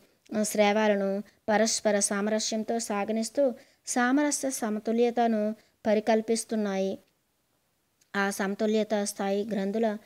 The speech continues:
వ్యవస్థలో స్వీకరింపబడుతున్న సామూహిక ఆలోచనల తరంగ వేగాలు మీద ఆధారపడి ఉంటుంది. ఈ ఆలోచనల ప్రకంపనల వేగ తీవ్రతలు ఎంతెంత ఎక్కువగా ఉంటాయో అంతంత ఎక్కువ హార్మోన్లు స్రావాలను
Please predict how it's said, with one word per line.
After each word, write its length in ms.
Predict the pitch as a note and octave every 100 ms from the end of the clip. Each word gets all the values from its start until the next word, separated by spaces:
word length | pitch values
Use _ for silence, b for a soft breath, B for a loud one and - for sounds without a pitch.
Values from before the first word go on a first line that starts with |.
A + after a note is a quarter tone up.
| b b G#3+
వ్యవస్థలో 580 | G#3+ G#3+ - C4 C#4 A3+ b b _ - _ _ _ _ _ -
స్వీకరింపబడుతున్న 1160 | - - B3 C4+ C4 C4 A#3 A3 A3 G#3 G3+ G3
సామూహిక 640 | A3 G#3 G3+ A3 A3+ A#3+
ఆలోచనల 720 | A3 G3 G#3 G#3+ G#3+ G#3 G3+
తరంగ 400 | G3 G3 G3+ A3
వేగాలు 540 | G#3 G3 G#3 A#3 B3+ A#3 b b b -
మీద 200 | G#3 G#3
ఆధారపడి 580 | G3+ G3 A3 G#3+ G#3+ G3+
ఉంటుంది. 580 | G3+ G3 G3 F#3+ F#3+ G#3 b b A3
ఈ 120 | A3
ఆలోచనల 600 | G3+ G#3+ A3+ A3 G#3+ G#3
ప్రకంపనల 680 | G#3 G3+ A3+ A3+ A3 G#3 G3+
వేగ 260 | G3+ G#3+
తీవ్రతలు 680 | A3 A3 A3+ A#3+ A#3+ G#3+ G#3+ b b b G#3+
ఎంతెంత 440 | A3 A3+ B3+ C#4+
ఎక్కువగా 440 | D4 B3 B3 A#3+ A3
ఉంటాయో 520 | G#3 A#3 G#3+ G#3 G#3+ b b G#3
అంతంత 440 | G#3+ A3 A3 A#3
ఎక్కువ 320 | A#3 A3 A3
హార్మోన్లు 640 | G#3 G#3 G3 A3+ A3 G3+ G3+
స్రావాలను 720 | - G3+ G3+ A3 G#3 G3